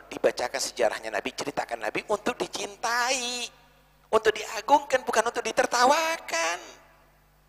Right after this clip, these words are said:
Ini apa, pengajian apa, nasihat apa ini kalau model begini nih? Hati-hati, kalau enggak jangan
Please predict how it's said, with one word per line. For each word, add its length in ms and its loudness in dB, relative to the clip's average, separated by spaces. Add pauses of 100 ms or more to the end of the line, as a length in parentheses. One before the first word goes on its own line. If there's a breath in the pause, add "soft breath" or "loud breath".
(840)
Ini 220 -4 (340)
apa, 240 -6
pengajian 560 0
apa, 720 -2
nasihat 560 -6
apa 560 -8
ini 160 -18
kalau 160 -10
model 240 -6
begini 400 -18
nih? 100 -20 (760 soft breath)
Hati-hati, 560 -8
kalau 240 2
enggak 240 -2
jangan 240 -6